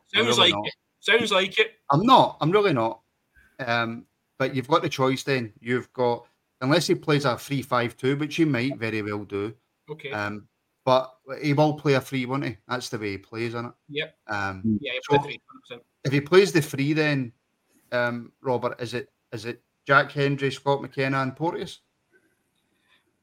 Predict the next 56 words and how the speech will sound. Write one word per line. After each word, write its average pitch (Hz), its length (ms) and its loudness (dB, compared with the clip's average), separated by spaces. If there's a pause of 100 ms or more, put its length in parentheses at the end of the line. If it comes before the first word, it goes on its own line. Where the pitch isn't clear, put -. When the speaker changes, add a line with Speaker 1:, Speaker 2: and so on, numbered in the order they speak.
(580)
Speaker 2:
Yes, 156 480 0
for 156 120 -4
me, 165 300 -4
yes. 160 340 -2 (240)
And 165 120 2
I, 170 100 0
and 165 120 4
I 156 80 2
just 190 180 -6
want 175 220 2
to 175 80 -10
come 156 80 -8
back 160 260 4
to, 160 140 -12 (100)
to 151 100 -16 (160)
what 143 120 -18
you're 143 100 -6
talking 156 280 -6
about 156 200 -4
with 147 140 -6
the, 143 160 -2
with 139 80 -8
the, 135 420 -6
particularly 160 580 -4 (260)
Scott 147 260 -8
McKenna. 151 520 -4 (280)
Now, 143 100 0
I 151 120 8
would 160 200 -2 (200)
had 139 160 -12
the 143 80 -10
same 143 260 -6
concerns 143 540 -6
initially 139 360 -6
when 156 120 -4
he, 151 180 -6
when 143 100 -8
he 143 60 -6
was 143 120 -8
brought 147 200 -4
up 143 100 -6
into 139 160 -10
squad 147 540 -2
and 123 160 -12 (480)
didn't 147 200 -4
see 156 220 -4
what 147 140 0
other 139 140 -2
people 139 240 -12
were 131 120 -8
seeing, 160 420 -6
but 156 80 -4
I 131 160 0
do 160 160 0
actually 156 340 0
think 143 320 -4